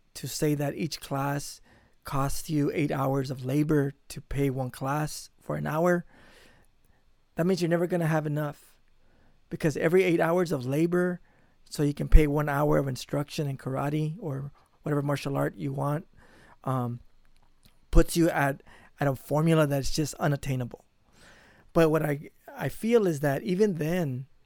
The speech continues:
um, anything you do dedicate to it, um, is aggregate. It's a benefit. So I, I think jiu-jitsu, I, I've really appreciated. It's been the,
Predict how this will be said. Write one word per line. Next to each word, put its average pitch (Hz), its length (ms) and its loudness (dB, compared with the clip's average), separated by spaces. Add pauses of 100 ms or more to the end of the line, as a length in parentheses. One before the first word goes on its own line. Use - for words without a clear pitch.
(140)
um, 123 340 -6 (240)
anything 180 440 2
you 156 120 0
do 160 220 0
dedicate 135 680 -4
to 131 200 -6
it, 131 220 -8 (640)
um, 117 320 -4 (640)
is 135 160 -4
aggregate. 135 500 -2 (340)
It's 247 240 -10
a 143 40 -10
benefit. 147 520 -4 (340)
So 143 360 0 (300)
I, 151 140 -2
I 160 260 -8
think 180 220 -2
jiu-jitsu, 151 480 -4
I, 135 180 -4
I've 131 240 -8
really 156 280 4
appreciated. 143 640 4
It's - 300 -6
been 165 320 4
the, 139 280 2